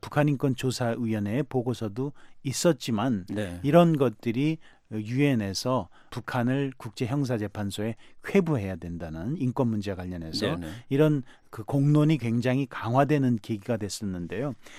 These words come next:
Speaker 1: 이번에도 의회에서 테러 지원국 재지정의 목소리가 높아지는 것뿐만 아니라
Speaker 2: 네.
Speaker 1: 행정부 그리고 다른 미국 행정부죠. 다른 국제사회에서도 북한의 인권 문제를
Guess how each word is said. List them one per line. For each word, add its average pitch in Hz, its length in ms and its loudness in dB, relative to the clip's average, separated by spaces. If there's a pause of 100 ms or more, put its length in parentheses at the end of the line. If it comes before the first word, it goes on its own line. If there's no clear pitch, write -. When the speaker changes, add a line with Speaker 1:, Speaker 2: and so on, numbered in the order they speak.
(240)
Speaker 1:
이번에도 147 840 6
의회에서 143 800 4
테러 175 260 4
지원국 127 520 0
재지정의 104 680 -4
목소리가 101 540 -6
높아지는 98 500 -6
것뿐만 98 460 -6
아니라 85 300 -6
Speaker 2:
네. 92 220 -2 (300)
Speaker 1:
행정부 151 800 4
그리고 107 240 -4
다른 131 480 -2 (200)
미국 120 320 -6
행정부죠. 104 680 -4 (320)
다른 139 400 2
국제사회에서도 107 1080 -4 (240)
북한의 156 480 0
인권 123 260 0
문제를 104 540 -2